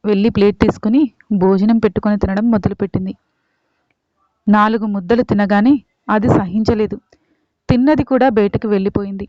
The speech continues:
వింతగా ఉంది భూమికి. ఎందుకలా అవుతుందో అర్థం కాక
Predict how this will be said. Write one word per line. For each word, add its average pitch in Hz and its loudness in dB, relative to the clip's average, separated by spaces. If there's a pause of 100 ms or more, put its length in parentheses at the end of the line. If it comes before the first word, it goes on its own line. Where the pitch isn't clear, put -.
(520)
వింతగా 202 2
ఉంది 214 -4
భూమికి. 202 -4 (600)
ఎందుకలా 294 4
అవుతుందో 233 0
అర్థం 196 -4
కాక 226 0